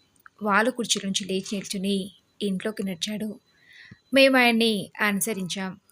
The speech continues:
నా మాటలకైన మొహంలో ఏదో తేడా గమనించినా వెంటనే మళ్ళీ సర్దుకుని నవ్వుతూ, "ప్రియంవద, ప్రియంవద, ఎవరొచ్చారో చూడు" అని కేక వేశాడు. వంటగదిలో ఉన్న ప్రియంవద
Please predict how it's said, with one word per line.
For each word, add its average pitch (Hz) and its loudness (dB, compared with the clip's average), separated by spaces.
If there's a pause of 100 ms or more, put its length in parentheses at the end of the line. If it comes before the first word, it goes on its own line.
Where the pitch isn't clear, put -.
(680)
నా 302 6
మాటలకైన 262 2
మొహంలో 208 -4 (300)
ఏదో 202 0
తేడా 214 -4
గమనించినా 214 -4 (640)
వెంటనే 302 2
మళ్ళీ 240 2
సర్దుకుని 220 -4
నవ్వుతూ, 196 -4 (480)
"ప్రియంవద, 202 0 (440)
ప్రియంవద, 233 0 (440)
ఎవరొచ్చారో 294 2
చూడు" 277 -2 (360)
అని 208 0 (160)
కేక 196 -4
వేశాడు. 185 -4 (1040)
వంటగదిలో 214 -2
ఉన్న 214 -2
ప్రియంవద 196 -6